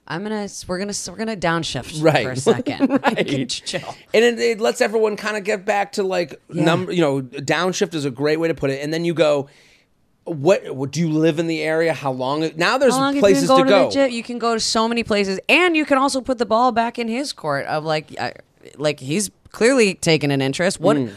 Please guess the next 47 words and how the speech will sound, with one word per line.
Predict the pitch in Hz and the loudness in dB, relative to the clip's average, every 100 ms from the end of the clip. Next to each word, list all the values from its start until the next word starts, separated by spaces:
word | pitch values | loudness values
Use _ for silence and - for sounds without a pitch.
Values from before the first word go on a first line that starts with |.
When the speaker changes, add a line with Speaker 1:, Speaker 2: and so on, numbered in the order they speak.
| - | -10
Speaker 1:
what | 170 262 | -2 -2
questions | - 285 - 294 | 2 0 0 -6
does | 247 - | -6 -4
he | 269 | -2
have | 262 254 | 2 0
for | - 226 | 0 -6
you? | 233 262 - | -4 -6 -4
Speaker 2:
Right. | 123 175 208 117 123 | 4 6 6 0 -2
Speaker 1:
Like, | 185 175 | 0 4
Speaker 2:
And | |
maybe, | 196 214 | 4 4
and | |
Speaker 1:
don't | 214 | 4
Speaker 2:
if | 180 | 4
he | 214 | 4
has | 214 156 | 2 2
nothing, | 160 214 196 165 | 0 0 0 2
maybe | 180 226 | 2 0
you're | 233 | -4
turned | 226 220 214 | -4 -8 -8
off. | 214 131 - | -8 -10 -2
Speaker 1:
Yes. | 196 339 466 - - - - | 4 6 4 2 -6 -12 -4
Speaker 2:
Right. | 135 104 - - | -2 -2 -6 -2
Speaker 1:
Don't, | 208 240 | -2 0
but | 196 180 | -2 2
don't | 196 247 | 2 2
shoulder | - 226 220 220 208 196 | 0 2 2 2 0 -2
the, | 131 139 160 156 | -4 2 2 2
the | 135 151 | 0 0
weight | 143 147 175 - | 4 4 2 0
of | 139 120 - | -2 -2 -2
asking | 131 160 - 165 156 | 0 0 0 -4 0
out | 151 | 2
on | 143 | 2
it. | 139 | 0
Like, | 143 139 | -2 0
don't, | 175 208 - | -2 -2 -2
don't | 190 202 | -2 -2
put | 220 220 | -4 -4
this, | 214 - - | -6 -6 -4
you're, | 180 180 _ _ _ - | -4 -4 _ _ _ -8
don't | 202 | -4
put | 196 - | -2 -2
too | - | -4
much | 190 151 135 | -2 -2 -2
on | 117 | -6
yourself. | 104 - - _ | -8 -12 -14 _